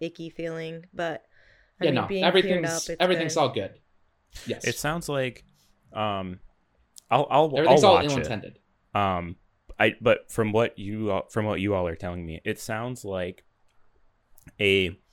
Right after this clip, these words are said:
Speaker 3: a good, uh,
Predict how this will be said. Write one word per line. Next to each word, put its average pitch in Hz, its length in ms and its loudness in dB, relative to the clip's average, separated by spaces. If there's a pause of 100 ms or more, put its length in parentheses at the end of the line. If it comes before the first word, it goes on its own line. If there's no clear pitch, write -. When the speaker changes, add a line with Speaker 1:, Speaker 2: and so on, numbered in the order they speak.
(1900)
Speaker 3:
a 98 540 -4 (680)
good, 107 500 -2 (1300)
uh, 82 340 -4